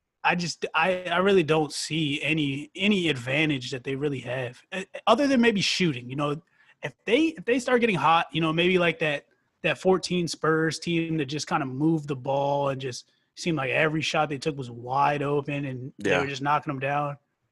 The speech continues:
Speaker 1: Maybe that might be the only avenue to victory for this team.
Speaker 2: Yeah, all their, all their, all the role players are gonna have to step up, I think, in order to get past the Lakers.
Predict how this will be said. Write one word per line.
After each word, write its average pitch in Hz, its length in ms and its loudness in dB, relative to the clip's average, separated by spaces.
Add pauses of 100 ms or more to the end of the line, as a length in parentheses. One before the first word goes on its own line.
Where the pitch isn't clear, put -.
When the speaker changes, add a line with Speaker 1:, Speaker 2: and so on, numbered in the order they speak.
(140)
Speaker 1:
Maybe 151 680 2
that 175 160 -2
might 185 180 0
be 170 100 2
the 160 120 0
only 151 640 0 (220)
avenue 143 440 0
to 127 80 -8
victory 131 420 -8
for 127 120 -12
this 127 180 -10
team. 135 520 -16 (840)
Speaker 2:
Yeah, 104 360 -2 (100)
all 107 160 0
their, 113 240 0
all 120 260 2
their, 113 240 0 (460)
all 120 120 4
the 131 80 2
role 107 160 4
players 95 580 0
are 85 60 -8
gonna 92 160 -4
have 95 140 -8
to 101 80 -12
step 92 260 -2
up, 92 340 -2 (180)
I 98 80 -6
think, 90 240 -6
in 92 80 -4
order 87 160 -4
to 87 80 -10
get 85 180 -8
past 85 400 -6
the 85 100 -6
Lakers. 87 540 -6